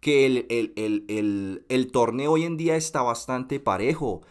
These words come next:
El torneo colombiano se ha caracterizado por ser muy irregular, pero de vez en cuando siempre surge alguien o siempre hay alguien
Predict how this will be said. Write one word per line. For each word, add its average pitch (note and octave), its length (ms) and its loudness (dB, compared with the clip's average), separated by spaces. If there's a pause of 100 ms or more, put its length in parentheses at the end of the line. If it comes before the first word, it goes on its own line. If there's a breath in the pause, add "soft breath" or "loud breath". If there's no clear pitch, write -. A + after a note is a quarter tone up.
(160 soft breath)
El G#2+ 140 -8
torneo B2+ 280 -2
colombiano D#3+ 340 0
se E3 80 -4
ha C#3+ 60 0
caracterizado D#3 640 0
por C3+ 140 2
ser C#3 340 2
muy F#3 400 0
irregular, E3 920 2
pero C4 320 12
de F3+ 120 4
vez D#3 200 4
en G#3+ 80 -4
cuando F#3+ 480 2 (160 loud breath)
siempre G3+ 540 0
surge F#3 420 -2
alguien C#3+ 460 2
o C3 60 -4
siempre E3 500 0
hay D#3+ 160 4
alguien D3 340 2